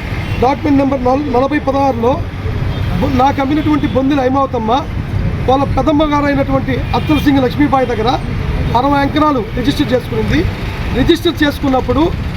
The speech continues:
అరవై అంకణాల్లో దక్షిణపు హద్దు గోడ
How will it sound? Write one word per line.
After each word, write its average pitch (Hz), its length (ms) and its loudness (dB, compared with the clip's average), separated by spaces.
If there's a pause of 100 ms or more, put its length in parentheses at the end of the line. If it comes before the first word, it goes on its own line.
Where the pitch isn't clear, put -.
(140)
అరవై 302 300 2
అంకణాల్లో 294 680 0 (540)
దక్షిణపు 294 520 2 (420)
హద్దు 247 320 2 (340)
గోడ 269 320 0